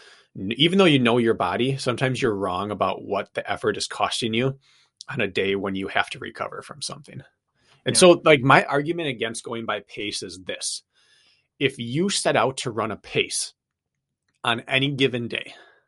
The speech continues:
Speaker 1: there's times you can't do that with the correct effort. Maybe you're sick. Maybe you're getting sick. Maybe you had a hard workout. Maybe it's hot. Maybe you're at altitude. Maybe it's hilly.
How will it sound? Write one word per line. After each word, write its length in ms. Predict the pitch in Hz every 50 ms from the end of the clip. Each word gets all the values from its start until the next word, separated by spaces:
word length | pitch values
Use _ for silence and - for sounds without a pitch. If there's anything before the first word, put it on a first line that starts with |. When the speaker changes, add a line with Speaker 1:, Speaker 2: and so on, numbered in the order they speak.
| _ _ _ _ _ _ _ _
Speaker 1:
there's 140 | 131 123 -
times 400 | - - - 170 208 208 160 139
you 80 | 135
can't 440 | - - - 147 143 - 131 135 147
do 180 | 135 135 123 120
that 300 | 107 92 92 92 - -
with 160 | - 104 - -
the 320 | - 101 107 - - - _ _ _ _ _
correct 560 | - - - 135 107 104 92 92 - - - - -
effort. 400 | 107 - - - - - - - _ _ _ _ _ _ _ _ _ _ _ _ _ _
Maybe 240 | - 107 95 90 101
you're 100 | 101 101
sick. 460 | 104 - - - 165 101 - - - _ _ _ _ _ _
Maybe 180 | - 101 92 95
you're 80 | 95
getting 360 | 98 104 135 131 127 120 101
sick. 360 | 92 - - 101 - - - _ _ _ _ -
Maybe 200 | 98 98 98 101
you 40 |
had 80 | 101 101
a 40 | 95
hard 240 | - - 127 120 117
workout. 400 | 131 139 139 139 - 85 82 - - _
Maybe 240 | - 98 92 92 104
it's 140 | 95 - -
hot. 380 | - - - 135 104 - - - _
Maybe 240 | 107 98 95 95 98
you're 120 | 104 110
at 200 | 110 113 120 -
altitude. 560 | - 135 127 120 - 110 - - 107 92 - - -
Maybe 280 | 101 95 98 92 107
it's 140 | 110 113 -
hilly. 460 | - - - 160 135 110 87 92 -